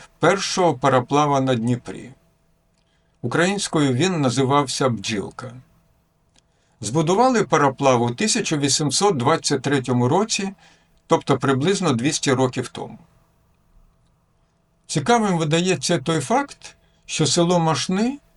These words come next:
знаходиться аж ніяк не на Дніпрі. На цю невідповідність я давно звернув увагу, але пояснення не знаходив. Цю загадку вдалося розгадати зовсім недавно,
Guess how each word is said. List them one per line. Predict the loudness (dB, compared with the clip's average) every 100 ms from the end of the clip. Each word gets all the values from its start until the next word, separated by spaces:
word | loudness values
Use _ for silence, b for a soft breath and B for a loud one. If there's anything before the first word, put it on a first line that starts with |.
| _ _
знаходиться | -4 -2 0 0 0 -2 -2 -6 0
аж | -2 0
ніяк | -2 0 0 -2 -4
не | -2
на | -2
Дніпрі. | -2 -2 -4 -8 -12 -14 -20 _ _ _ _ _ _ _ _ _ _ _ -4
На | -4
цю | 0 -2
невідповідність | 0 0 0 -2 -2 0 -2 -2 -2 -2
я |
давно | 0 0 0 -2
звернув | 0 0 0 0
увагу, | 0 0 0 0 -2 -4 b b b _ -8
але | -4 -2
пояснення | 0 0 0 -2 -4 -4 -4 -2
не | -2
знаходив. | -2 -4 -6 -10 -14 -16 -20 _ _ _ _ _ _ _ _ _ _ _ _ _ _ _ _ _ _ _
Цю | -4 0
загадку | 2 2 0 0 -2
вдалося | 2 2 2 0 0
розгадати | 0 0 2 2 2 0
зовсім | 0 -2 -2 -2 2
недавно, | 2 2 0 -2 -4 -6